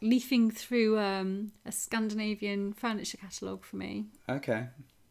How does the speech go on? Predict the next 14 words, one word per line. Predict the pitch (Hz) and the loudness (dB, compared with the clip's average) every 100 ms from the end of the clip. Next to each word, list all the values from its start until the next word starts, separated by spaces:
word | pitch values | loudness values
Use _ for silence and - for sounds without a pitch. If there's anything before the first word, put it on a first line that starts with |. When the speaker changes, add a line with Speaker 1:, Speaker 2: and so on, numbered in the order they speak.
| 247 | -6
Speaker 1:
Really | 277 269 247 | -2 -2 -4
strange. | - 247 240 240 240 - _ | -6 -6 -4 -4 -6 -12 _
Speaker 2:
Fair | - - | -8 -6
enough. | 104 110 | -6 -4
I | 101 | -6
didn't, | 101 98 - | -6 -8 -12
didn't | - - - _ - _ - | -8 -8 -10 _ -20 _ -6
feel | 110 104 | -4 -2
that | - | -4
at | - | 0
all. | 123 165 240 381 | 2 2 10 12
Speaker 1:
<laughs> | - 392 | 12 10
Speaker 2:
However, | 175 185 151 - - - 147 | 12 12 12 10 8 2 8
um, | 156 156 156 - | 10 10 6 0